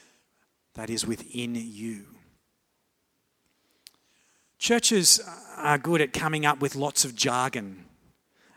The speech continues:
and to try and label the type of follower of Jesus that we are. Most of them I actually find particularly unhelpful. Often we become separated by stylistic,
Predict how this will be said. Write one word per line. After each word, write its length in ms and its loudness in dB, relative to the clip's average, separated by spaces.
and 100 0
to 80 0
try 760 2
and 440 -4
label 720 -4
the 80 -6
type 380 2
of 180 -4
follower 680 -4
of 180 -6
Jesus 680 -4
that 180 -6
we 260 -8
are. 460 -10
Most 320 0
of 80 -2
them 140 -6
I 260 -4
actually 300 -6
find 320 -8
particularly 460 -6
unhelpful. 600 -12
Often 420 -6
we 160 -4
become 420 -8
separated 920 0
by 260 -4
stylistic, 1120 0